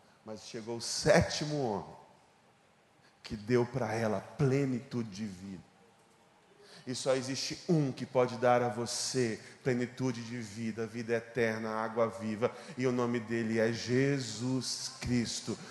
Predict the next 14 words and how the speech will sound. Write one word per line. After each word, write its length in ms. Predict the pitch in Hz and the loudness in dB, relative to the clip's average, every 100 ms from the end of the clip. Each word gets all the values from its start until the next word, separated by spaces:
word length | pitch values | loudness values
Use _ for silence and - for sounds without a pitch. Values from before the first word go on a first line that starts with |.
| 190 120 | -10 -4
o 160 | 131 | 0
Nazareno, 1000 | 127 127 127 117 131 127 127 127 123 120 | 2 4 4 6 8 10 8 4 2 -2
filho 220 | 120 135 131 | -2 0 0
do 80 | |
carpinteiro, 920 | 131 127 123 160 147 110 131 131 127 117 247 240 | 6 6 8 6 6 4 4 6 6 2 -2 -4
o 180 | 139 151 | 2 2
Filho 720 | 139 - - 143 160 156 147 143 | 2 -4 -4 2 4 6 4 2
do 180 | 131 | 0
Deus 520 | 139 120 135 135 139 113 | -2 0 2 2 0 -6
vivo. 560 | 113 123 127 113 113 117 - - _ _ _ _ _ _ _ _ _ _ _ _ _ _ _ _ _ _ _ _ | -6 -4 -4 -4 -8 -14 -20 -20 _ _ _ _ _ _ _ _ _ _ _ _ _ _ _ _ _ _ _ _
Somente 540 | - - 127 160 - 156 | -14 -6 -2 -2 -2 -6
ele 240 | 170 117 | -6 -8
pode 260 | - 120 - | -4 -4 -2
saciar 640 | 123 117 - 110 123 - | -6 -6 -4 0 0 -4